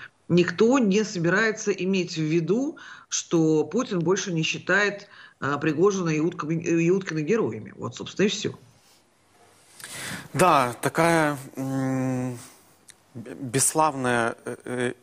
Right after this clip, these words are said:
Speaker 2: ужасная, э, жизнь. И, э, была бы бессмысленной, если бы этот человек не натворил, э, кучу беды, кучу горя не принёс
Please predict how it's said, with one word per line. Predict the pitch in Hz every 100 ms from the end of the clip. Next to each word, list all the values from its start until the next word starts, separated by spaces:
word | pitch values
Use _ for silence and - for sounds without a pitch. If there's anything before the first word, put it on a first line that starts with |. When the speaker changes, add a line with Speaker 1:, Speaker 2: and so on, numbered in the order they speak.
| -
Speaker 2:
ужасная, | 123 160 175 - 131 117 110 110 _ _ - 127 -
э, |
жизнь. | 110 127 113 117 120
И, | 127 127 127 120 - - - - - -
э, | - 110 110 107 107 110
была | - - 113 135 147
бы | 123
бессмысленной, | 123 - 147 180 202 147 123 110 113
если | 113 -
бы | 117 123 120 120 131
этот | 120 -
человек | - 120 123 147
не | 120
натворил, | 110 - 113 120 117 110
э, | 110 107 107 107 107 107 -
кучу | - 127 - 113 104 104
беды, | 113 107 165 175 - - - -
кучу | 135 143 -
горя | 107 117 175 156
не | 123 117
принёс | 117 117 113 110 -